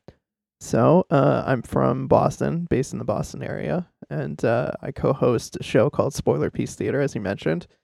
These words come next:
And we're a weekly film review podcast where we cover new releases, um, for anything from, like, big blockbuster movies to indies, um, with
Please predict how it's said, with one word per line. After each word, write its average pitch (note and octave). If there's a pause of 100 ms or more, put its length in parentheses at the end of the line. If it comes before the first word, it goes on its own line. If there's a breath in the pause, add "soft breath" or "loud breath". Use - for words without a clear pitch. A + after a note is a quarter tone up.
(540)
And D3+
we're D3
a C#3+
weekly D3+
film C#3+
review C#3+
podcast C#3
where B2
we C3 (100)
cover B2+
new C3+
releases, C#3+
um, A#2 (160)
for -
anything B2+
from, A#2+
like, B2+
big A#2+ (160)
blockbuster C#3
movies C3
to B2+
indies, C#3+ (680)
um, A#2+
with -